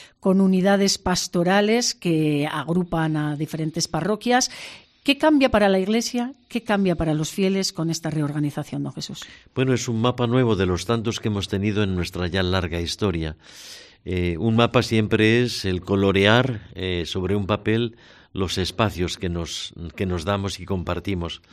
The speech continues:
Speaker 2: No cambian las parroquias, que siguen siendo novecientas treinta y cuatro. Cambia el modo de gestionarlas. Es verdad que hay menos sacerdotes, aunque no podemos estar desanimados, dada la presencia que tenemos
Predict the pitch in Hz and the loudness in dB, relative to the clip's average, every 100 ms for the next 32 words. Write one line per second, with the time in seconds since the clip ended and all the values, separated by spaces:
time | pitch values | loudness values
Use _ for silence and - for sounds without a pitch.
0 | - - - - - - 113 123 143 123 | -20 -20 -20 -20 -20 -4 -2 4 4 6
1 | 110 101 92 107 117 139 98 - 90 107 | 4 4 0 0 2 2 -2 -2 -2 0
2 | 104 95 107 107 107 95 90 87 101 92 | 0 -2 -2 -2 -2 0 -2 -2 -4 -2
3 | 101 - 92 85 92 82 117 98 87 78 | -6 -4 -6 -4 -6 -2 -2 -2 -8 -10
4 | - - - - _ 117 120 120 117 104 | -16 -20 -20 -20 _ -4 -2 2 2 2
5 | 110 113 104 - 101 - 95 82 85 73 | 0 2 0 -2 -4 -2 -4 -2 -4 -4
6 | 82 78 - _ _ _ - - - - | -8 -10 -18 _ _ _ -20 -20 -12 -4
7 | 113 127 127 135 123 110 104 104 98 92 | 2 6 6 4 4 2 4 2 2 -2
8 | 104 95 123 107 98 90 139 - 92 85 | -4 -2 -2 0 0 0 -4 -4 -8 -4
9 | 92 90 98 95 98 87 87 80 95 85 | -4 -2 -2 -2 -2 -4 -6 -6 -6 -4
10 | 85 95 92 92 95 107 120 - - - | -6 -6 -4 -2 -2 -4 -8 -14 -20 -20
11 | - _ 92 95 98 101 95 90 92 85 | -20 _ -6 -2 0 0 0 -2 -2 -6
12 | - 98 85 98 98 90 90 95 98 92 | -4 -4 -4 -4 -4 -4 -4 -4 -4 -8